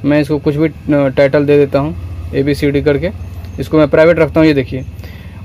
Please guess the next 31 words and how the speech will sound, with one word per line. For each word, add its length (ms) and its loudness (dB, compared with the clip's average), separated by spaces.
मतलब 400 2
जैसे 300 4
ही 80 6
अप-, 320 2
upload 300 4
करता 240 2
हूँ, 240 -2
ये 100 2
देखिए, 220 2
इसका 220 2
speed 200 -2
देखिए, 300 -4
देख 140 2
रहे 100 2
हैं 80 -4
इसका 180 -10
कितना 260 2
speed 260 -4
है, 120 -10
दो 220 2
सौ 120 2
बयासी, 460 4
दो 180 0
सौ 140 2
इकहत्तर, 340 2
इससे 80 0
ज़्यादा 240 4
speed 180 -2
बढ़ 220 4
रहा 180 4
है, 240 0